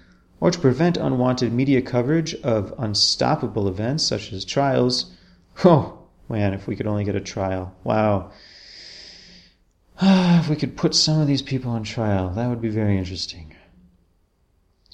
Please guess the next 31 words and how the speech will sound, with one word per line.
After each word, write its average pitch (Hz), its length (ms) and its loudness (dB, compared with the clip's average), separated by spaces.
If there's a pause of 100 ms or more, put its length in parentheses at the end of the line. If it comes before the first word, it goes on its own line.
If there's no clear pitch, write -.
Create - 540 6
bigger 214 260 10
news 120 260 4
stories 95 480 0
or 123 120 2
treat 160 320 0
them 104 120 2
as 98 160 -2
such 120 260 -4
to - 120 -12
distract 120 440 -2
the 120 60 -2
multitudes. - 680 -6 (260)
Twenty-four, 120 720 2 (320)
silence 127 600 0
the - 80 -14
critics. - 720 2 (140)
If 185 200 2
the 143 100 6
above 127 280 8
methods 123 360 2
do - 120 -2
not 160 220 2
prevail, 117 560 2 (260)
consider 180 400 2
removing 143 440 2
opponents 127 400 -2
from 110 160 -4
circulation 117 680 -2
by 104 120 -2
some 147 480 2